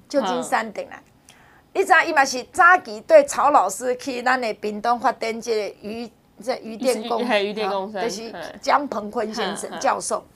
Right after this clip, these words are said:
Speaker 2: 嘿。
Speaker 1: 伊讲哦，伊人伫美国哦，真正若无看到陈时中开记者会是毋敢困的。
Speaker 2: 好，好。
Speaker 1: 伊嘛真正跟我赖啊，这我等下都可以找赖给你看。我要讲是讲，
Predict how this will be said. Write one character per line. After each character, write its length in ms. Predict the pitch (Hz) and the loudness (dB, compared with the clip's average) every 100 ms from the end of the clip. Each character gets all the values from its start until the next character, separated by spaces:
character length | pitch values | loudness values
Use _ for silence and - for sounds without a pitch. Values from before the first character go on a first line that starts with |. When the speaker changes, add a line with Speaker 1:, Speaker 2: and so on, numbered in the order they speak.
| - | -20
Speaker 2:
嘿。 60 | - - - - - - | -20 -20 -20 -20 -16 -4
Speaker 1:
伊 120 | 339 | 2
讲 140 | 277 415 | 8 10
哦， 200 | 415 339 | 10 8
伊 60 | 311 | 6
人 220 | 294 311 | 4 4
伫 120 | 277 | 0
美 180 | 269 320 | -2 0
国 160 | 277 294 | 8 8
哦， 460 | 240 226 226 247 - - _ _ | 10 8 8 6 0 -20 _ _
真 200 | - 349 | -2 2
正 160 | 349 269 | 6 8
若 140 | 269 | 8
无 180 | 254 294 | 10 8
看 240 | 294 381 | 8 6
到 160 | 285 226 | 8 4
陈 280 | - 240 285 | 2 -4 -4
时 140 | 254 | -2
中 160 | 214 277 | 0 0
开 140 | - 220 | 0 -6
记 180 | 240 | -6
者 160 | 220 226 | 0 2
会 80 | 214 | 2
是 140 | 170 | 0
毋 180 | 190 175 | -12 -6
敢 180 | 202 208 | -4 -4
困 160 | - - | -6 -18
的。 680 | - _ _ _ _ - 233 | -20 _ _ _ _ -10 -4
Speaker 2:
好， 400 | 190 170 165 - - | -2 -4 -8 -14 -14
好。 280 | 185 170 202 - - _ | -12 -12 -14 -20 -20 _
Speaker 1:
伊 160 | 349 359 | 2 4
嘛 120 | 320 | 4
真 160 | 302 349 | 2 2
正 160 | 403 | 2
跟 80 | 294 | 4
我 80 | 277 | 2
赖 400 | 339 381 359 302 | 4 6 6 4
啊， 180 | 294 294 | 4 2
这 200 | - - - | 2 -2 4
我 120 | 262 | 6
等 140 | 269 | 8
下 40 | 370 | 8
都 120 | 381 | 6
可 100 | 359 | 0
以 80 | 320 | 2
找 200 | - 220 | 6 6
赖 180 | 294 285 | 8 6
给 140 | 233 | 2
你 160 | 233 190 | -8 -2
看。 200 | 247 208 - - - - | 0 0 -6 -20 -18 -4
我 80 | 415 | 0
要 80 | 427 | 4
讲 220 | 453 370 | 4 4
是 120 | 226 | 4
讲， 200 | 269 285 | 2 2